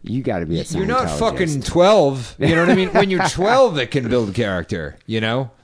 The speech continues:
Speaker 2: Now it's just like,
Speaker 1: I remember,
Speaker 2: you know?
Speaker 1: um, a hospice nurse
Speaker 2: Yeah.
Speaker 1: saying that about, like, when my mom was dying.
Speaker 2: Yeah.
Speaker 1: They're like, "Well, death can build
Speaker 2: Yeah.
Speaker 1: character. You can actually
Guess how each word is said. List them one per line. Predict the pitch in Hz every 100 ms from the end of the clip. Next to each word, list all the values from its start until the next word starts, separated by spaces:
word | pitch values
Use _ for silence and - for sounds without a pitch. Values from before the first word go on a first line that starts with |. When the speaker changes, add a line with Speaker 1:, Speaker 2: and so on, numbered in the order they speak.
| -
Speaker 2:
Now | 120 156 190 120
it's | 110 -
just | 110 113
like, | 95 87 - _ - _ - _
Speaker 1:
I | 135
remember, | 143 151 151 147
Speaker 2:
you | 131
know? | 113
Speaker 1:
um, | 117 85 76 - -
a | 107 104
hospice | 98 113 113 123 104 -
nurse | 101 98 85
Speaker 2:
Yeah. | 78
Speaker 1:
saying | 98 90
that | 90
about, | 80 85 78
like, | 85 87
when | 80
my | 80
mom | 78 85 85
was | 87
dying. | 82 87
Speaker 2:
Yeah. | 85
Speaker 1:
They're | 82
like, | 80 78 - - - - -
"Well, | - -
death | 147 -
can | - 127
build | 120 85
Speaker 2:
Yeah. |
Speaker 1:
character. | 73 107 104 - 78
You | 82 107
can | 139 113
actually | 113 -